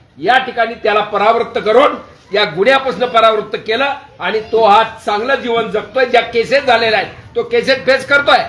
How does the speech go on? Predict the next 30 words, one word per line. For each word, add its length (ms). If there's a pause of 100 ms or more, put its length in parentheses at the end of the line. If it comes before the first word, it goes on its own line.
(360)
परंतु 500 (280)
नदी 280
किनारी, 380
मी 140
सांगितलं, 280
अनऑफिशियल 600
त्या 100
ह्याच्यामध्ये 460
आहे, 160 (280)
आम्ही 200
थोडं 280
दुर्लक्ष 320
केलं 360 (340)
आणि 260
पूर्ण 560
पुणे 600
जिल्ह्याच्या, 560
महाराष्ट्राच्या 680
नदी 240
किनारी 380 (280)
कंजारभाट 540
आणि 180
काही 320
जन 280 (400)
उपजीविकेचं 800
साधन 300
नाही, 200 (360)
त्यांनी 200
कुठंतरी 460
आपलं, 380